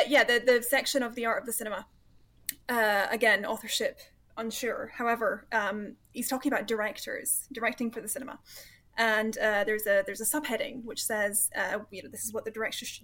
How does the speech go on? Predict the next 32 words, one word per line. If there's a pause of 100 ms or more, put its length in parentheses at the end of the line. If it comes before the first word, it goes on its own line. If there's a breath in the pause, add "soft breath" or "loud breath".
(120)
the
dir-,
director
should
be.
"The
director
is
the
commander
of
the
creative
group." (920 loud breath)
And
then,
uh, (160)
goes
on
to
talk
about (160)
what
a
director
is, (360)
and
then
talks
about
kind
of